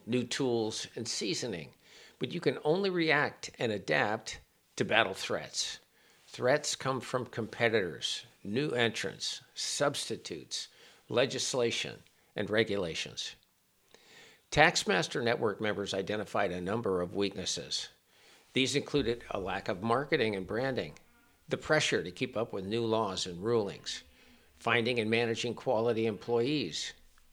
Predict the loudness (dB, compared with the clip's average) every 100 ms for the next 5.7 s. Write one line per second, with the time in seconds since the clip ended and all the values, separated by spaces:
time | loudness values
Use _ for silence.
0 | -6 -4 -2 0 0 0 -4 -4 -6 -10
1 | -16 _ _ _ -20 -20 -20 -12 -2 0
2 | 2 2 0 -2 -2 -2 0 2 0 -2
3 | -2 -2 -2 -4 -6 -6 2 4 4 -2
4 | -6 -2 -4 -4 -6 -6 -8 -4 0 2
5 | 0 -2 -4 -6 -4 -4